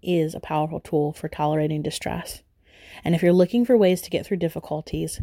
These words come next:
without resorting to behaviors that will cause more trouble, then these are valuable skills to master. So make yourself a cup of tea,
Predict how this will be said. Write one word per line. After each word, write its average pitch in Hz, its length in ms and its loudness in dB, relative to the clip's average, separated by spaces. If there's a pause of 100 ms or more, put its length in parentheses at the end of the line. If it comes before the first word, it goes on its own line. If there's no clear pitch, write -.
without - 400 -2
resorting 220 580 6
to 208 120 -2
behaviors 160 480 0
that 160 100 -4
will - 80 -2
cause 160 320 -4
more 175 140 -4
trouble, 151 460 -6 (580)
then 180 220 2
these 208 260 6
are 180 140 0
valuable 160 440 0
skills 147 340 -6
to - 100 -10
master. 147 500 -8 (680)
So - 160 -4
make 156 240 0
yourself 233 320 2
a - 40 -8
cup 277 200 -6
of 277 80 -12
tea, 175 340 -6